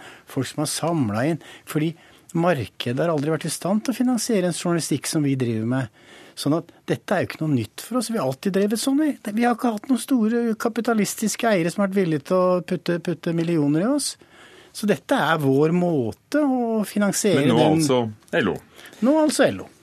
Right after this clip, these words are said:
Speaker 2: Ib Thomsen, kulturpolitisk talsmann på Stortinget for Fremskrittspartiet. Men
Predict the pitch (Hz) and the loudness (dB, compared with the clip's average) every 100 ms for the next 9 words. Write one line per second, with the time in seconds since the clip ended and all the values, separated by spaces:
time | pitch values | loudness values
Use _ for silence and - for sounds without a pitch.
0 | - 160 160 165 139 196 156 156 151 147 | -2 -2 0 0 0 -2 -2 -2 -2 -2
1 | 147 147 147 135 131 143 143 143 147 127 | -4 -4 -2 -2 -2 -4 -2 -2 -2 0
2 | 123 143 147 139 131 135 110 107 - 117 | -2 -2 -2 -4 -2 -4 -2 -4 -4 -2
3 | 131 139 151 143 143 | 0 0 -2 -4 -6